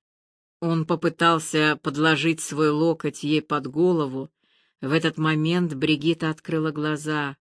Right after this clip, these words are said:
«Сав!» Губы еле слышно выдохнули его имя. «Сав, не бросай меня здесь!» «Нет, что ты! Мы сейчас поедем в госпиталь! Ты только держись, не закрывай глаза, пожалуйста, Брик!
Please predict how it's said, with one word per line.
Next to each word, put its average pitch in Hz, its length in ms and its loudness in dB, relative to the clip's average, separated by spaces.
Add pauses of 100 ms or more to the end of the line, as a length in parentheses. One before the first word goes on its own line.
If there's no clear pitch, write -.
(240)
«Сав!» - 760 -6 (400)
Губы 185 400 4
еле 185 260 4
слышно 180 640 0
выдохнули 165 640 2
его 165 420 0
имя. 160 580 -2
«Сав, 160 680 -6 (360)
не 185 160 2
бросай 190 760 2
меня 165 760 -2
здесь!» 143 880 -6 (540)
«Нет, 190 360 2
что 226 440 2
ты! - 220 -10 (320)
Мы 196 160 6
сейчас 240 460 2
поедем 240 460 4
в 214 60 2
госпиталь! 208 680 0 (160)
Ты 226 100 4
только 247 340 4
держись, 240 600 2
не 214 120 2
закрывай 240 440 2
глаза, 240 420 4
пожалуйста, 220 680 2
Брик! 202 500 4